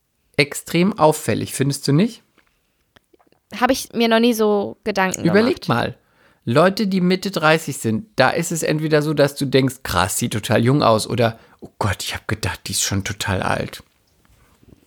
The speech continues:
Speaker 2: Hm.
Speaker 1: Musst du mal beobachten.
Speaker 2: Mhm.
Speaker 1: Und ich finde auch so mit Anfang fünfzig. Anfang fünfzig hast du entweder das Gefühl, dass du denkst, das ist schon eine Oma
Speaker 2: Mhm.
Speaker 1: oder
Speaker 2: Ja,
Speaker 1: denkst,
Speaker 2: gut,
Speaker 1: das ist
Speaker 2: okay,
Speaker 1: ja
Speaker 2: ja.
Speaker 1: noch eine richtige Milf.
Speaker 2: Mhm.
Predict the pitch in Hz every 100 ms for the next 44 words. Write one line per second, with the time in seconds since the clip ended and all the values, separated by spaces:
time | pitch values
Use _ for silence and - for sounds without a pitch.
0 | _ - 196 165 175 _ - 147 143 196
1 | 220 - 226 233 160 - 107 214 220 277
2 | - 139 - 160 196 233 - 151 170 -
3 | 202 185 185 - _ _ _ _ _ _
4 | 160 185 190 185 180 175 233 - - 98
5 | 92 - _ _ _ _ _ 156 170 170
6 | 156 170 196 - 214 185 165 160 - 143
7 | 156 170 165 - 151 170 151 151 143 139
8 | 139 139 127 - 131 117 - 117 131 190
9 | 311 - _ - 208 175 175 180 170 170
10 | 170 190 110 110 120 120 117 110 107 110
11 | 117 - 113 104 98 95 98 - - _
12 | _ - 202 185 175